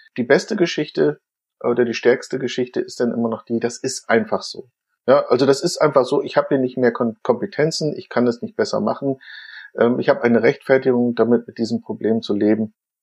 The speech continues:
statt das anzugehen. Jetzt gibt es so eine gewisse Schwelle, so die erste Schwelle, das ist die, wo ich merke, wie viel Einfluss ich eigentlich selber habe auf,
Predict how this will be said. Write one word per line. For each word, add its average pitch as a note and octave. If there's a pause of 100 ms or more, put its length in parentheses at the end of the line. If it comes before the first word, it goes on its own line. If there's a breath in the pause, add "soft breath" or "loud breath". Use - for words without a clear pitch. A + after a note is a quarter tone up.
statt -
das -
anzugehen. - (500 loud breath)
Jetzt E3
gibt G3+
es F#3
so E3
eine D#3
gewisse D3+
Schwelle, B2 (120)
so A#2
die A#2
erste C3
Schwelle, C#3
das C3
ist B2+
die, B2+ (440 loud breath)
wo A#2+
ich A#2+
merke, A#2+
wie B2+
viel A#2+
Einfluss B2+
ich -
eigentlich B2
selber A#2
habe G2+
auf, G2